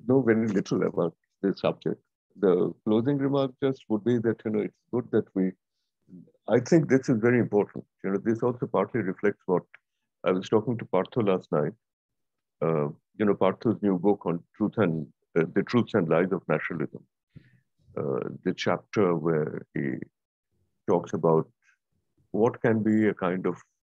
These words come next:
alternative idea of federalism. That is, how do we understand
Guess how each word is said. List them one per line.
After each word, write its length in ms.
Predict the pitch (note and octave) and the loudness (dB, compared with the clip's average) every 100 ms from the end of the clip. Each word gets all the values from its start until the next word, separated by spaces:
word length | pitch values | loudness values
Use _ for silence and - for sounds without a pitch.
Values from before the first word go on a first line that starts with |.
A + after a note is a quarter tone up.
| _ _ _ _ _ _ _ - | _ _ _ _ _ _ _ 0
alternative 600 | G2+ C3+ C3 A#2+ B2 F#2 | 2 4 4 4 2 2
idea 260 | F#2+ G2 | 2 2
of 80 | F#2+ | 0
federalism. 600 | - G2 F2+ E2+ - G1+ - _ _ _ _ _ - - | 0 -2 0 -2 -4 -10 -16 _ _ _ _ _ -10 -4
That 180 | F2 | -2
is, 140 | E2+ - - | -2 -6 -4
how 160 | G2 G#2+ | 0 2
do 140 | G#2 G#2 | 2 -2
we 320 | F2+ F#2+ D#2+ - _ _ _ _ _ _ _ | 0 0 -2 -4 _ _ _ _ _ _ _
understand 680 | D#2+ F#2+ G#2+ - G2+ F#2+ F#2+ | -2 0 -2 -2 -2 0 -4